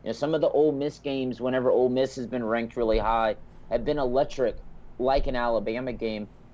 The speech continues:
And, you know, I, if L S U starts the season off, and I think this is very doable, start the season off five and one and go into that Georgia game and, and it be a night game. We talked about, uh, Joe Alleva.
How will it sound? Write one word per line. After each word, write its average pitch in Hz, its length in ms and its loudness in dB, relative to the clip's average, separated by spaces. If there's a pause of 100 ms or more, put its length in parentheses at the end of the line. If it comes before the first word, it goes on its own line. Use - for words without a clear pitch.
And, 127 320 0 (340)
you 131 100 -6
know, 123 120 4
I, 107 340 2
if 131 240 0
L 190 200 4
S - 180 -6
U 165 260 -4
starts 147 420 0
the 127 100 -8
season 131 360 -4
off, 113 220 0
and 120 140 -6
I 131 100 0
think 175 200 -6
this 147 140 -6
is 131 60 -10
very 123 420 2
doable, 107 540 -2 (880)
start 156 380 0
the 170 100 0
season 160 360 -6
off 143 140 -2 (100)
five 131 260 2
and 135 140 -4
one 127 360 -6 (1300)
and 127 300 -4
go 135 180 4
into 151 200 -6
that 123 220 2
Georgia 131 320 -4
game 160 400 -4
and, 131 220 -4 (140)
and 123 160 0
it 113 160 -4
be 127 240 2
a 123 40 2
night 117 320 -2
game. 151 300 0 (160)
We 135 100 -2
talked 156 240 0
about, 135 340 4 (200)
uh, 107 200 0
Joe 135 280 0
Alleva. 123 400 0